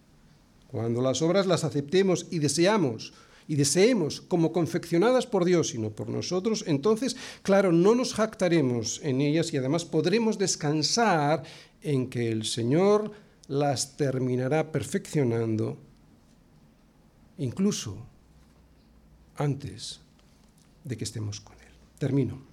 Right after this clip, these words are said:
Lázaro estaba muerto,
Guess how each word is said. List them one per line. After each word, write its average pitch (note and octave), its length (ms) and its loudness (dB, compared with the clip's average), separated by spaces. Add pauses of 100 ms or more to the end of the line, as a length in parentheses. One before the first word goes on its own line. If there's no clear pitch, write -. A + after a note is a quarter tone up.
(2750)
Lázaro F3 380 0
estaba E3 340 2
muerto, C#3+ 520 4